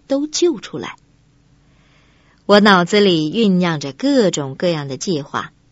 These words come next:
想消灭这些家伙，或者至少要吓他们一下，叫他们再也不敢到岛上来。有的时候，我很想在他们生活的地方掘一个小坑，再埋上五六磅的火药，等他们生活的时候，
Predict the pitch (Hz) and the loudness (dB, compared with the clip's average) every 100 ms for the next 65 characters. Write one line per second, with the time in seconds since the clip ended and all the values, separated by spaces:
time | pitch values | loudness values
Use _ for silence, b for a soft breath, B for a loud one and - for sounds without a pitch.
0 | B B - 285 285 339 339 262 277 262 | B B 0 2 2 0 0 0 -2 -2
1 | 262 294 294 302 165 B B - 359 254 | -2 -4 -6 -4 -4 B B 0 2 2
2 | 202 330 311 254 180 156 208 208 - 339 | 2 2 2 2 0 0 0 0 0 0
3 | 311 220 196 180 151 170 - - _ - | -4 -4 -4 -2 -4 -4 -4 -6 _ 0
4 | 185 156 156 147 - - 277 247 143 104 | 0 0 -6 -8 -12 -8 -6 -4 -6 -6
5 | 156 113 170 180 - 139 - - 185 180 | -8 -8 -8 -8 -8 -10 -12 -6 -4 -4
6 | - - _ _ _ _ _ _ _ _ | -6 -12 _ _ _ _ _ _ _ _
7 | _ _ _ 240 214 254 349 214 202 190 | _ _ _ 2 4 2 0 -2 -2 -2
8 | 160 b b 214 214 - 180 247 311 175 | -2 b b 0 0 0 -2 -2 -4 -4
9 | 151 165 170 170 151 - 233 240 - 123 | -4 -4 -4 -4 -4 -2 -4 -6 -8 -6
10 | 185 170 160 113 117 - - 214 247 302 | -2 -2 -2 -6 -8 -8 0 0 0 -2
11 | 254 - - - 208 240 _ _ _ - | -2 -4 -10 -8 -6 -6 _ _ _ 2
12 | 170 190 147 170 196 160 - 151 156 180 | 4 4 2 0 0 -2 -2 -2 -2 0
13 | 202 156 - 120 78 220 202 - _ _ | -2 -2 -6 -6 -4 -4 -6 -10 _ _
14 | 180 175 190 175 175 214 220 151 160 - | -4 0 2 2 0 0 0 -2 -2 -4
15 | 135 160 120 | -4 -2 -4